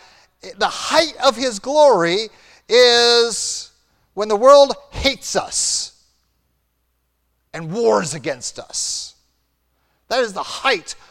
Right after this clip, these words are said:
of God's glory in you. Now, in some cultures, that could mean that you get beat up, murdered, um, that all your stuff is taken away, your family curses you. Um, that it could look like that. In our culture, it looks a little differently. Uh, the world just hates you.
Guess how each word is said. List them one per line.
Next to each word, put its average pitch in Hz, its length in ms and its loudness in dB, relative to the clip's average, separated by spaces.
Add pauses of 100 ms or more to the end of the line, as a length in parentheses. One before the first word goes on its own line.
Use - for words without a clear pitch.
of 156 140 -6
God's 160 320 0
glory 127 720 -6
in 107 200 -18
you. 85 220 -20 (640)
Now, 202 180 0
in 202 60 -4
some 240 280 -2
cultures, 226 600 -4 (140)
that 208 200 0
could 202 160 -6
mean 214 220 -8
that 190 80 0
you 185 160 -10
get 170 240 -6
beat 208 200 -6
up, 208 280 2 (180)
murdered, 202 560 2 (220)
um, 160 300 2
that 160 120 -2
all 214 180 4
your 202 100 -2
stuff 208 260 -2
is 190 100 -8
taken 202 260 -6
away, 208 240 2
your 160 120 -4
family 208 360 -2
curses 208 480 -4
you. 220 280 -4 (200)
Um, 175 380 0
that 196 220 -8
it 202 100 -2
could 208 140 -4
look 214 160 -4
like 208 220 0
that. 220 280 0 (160)
In 160 80 -4
our 214 160 4
culture, 214 320 -2
it 190 60 -2
looks 185 180 -6
a 185 40 -8
little 190 140 -4
differently. 202 580 -2 (220)
Uh, 175 200 2
the 175 80 -2
world 196 180 0
just 190 160 -6
hates 214 240 -4
you. 143 260 -6